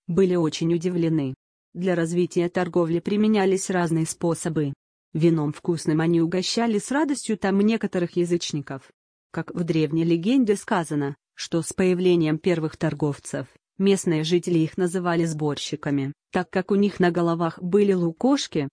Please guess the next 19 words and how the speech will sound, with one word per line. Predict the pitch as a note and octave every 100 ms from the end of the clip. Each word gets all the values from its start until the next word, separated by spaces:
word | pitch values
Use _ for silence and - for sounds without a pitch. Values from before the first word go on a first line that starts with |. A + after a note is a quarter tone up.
| _ -
чему | - G3+ G#3
все | - F3+
время | E3+ F3+ F3
удивлялись | D#3+ E3 G3 F#3 E3+ D#3+ E3+ -
ливы. | D#3+ C#3+ C3+ C3+ _ _ _
Верно, | G#3 G#3 D#3+ D3 C3+ - -
на | E3+ E3+
старинных | - F3+ E3+ D#3+ D#3+
гравюрах | E3 E3+ F#3+ C4 F3 D#3
того | - F3 E3+
времени | F3 E3+ D#3 D#3+
на | D#3+
головах | E3+ G3 G3+ G3 F3+
торговцев | F3 F3+ A#3+ C4+ - G#3 -
надеты | F#3+ F#3 F3+ D#3+
шляпы | - A#3 B3 G#3
со | E3
широкими | - F3 E3 E3 D3+
полями. | C#3 E3 E3+ D3 C#3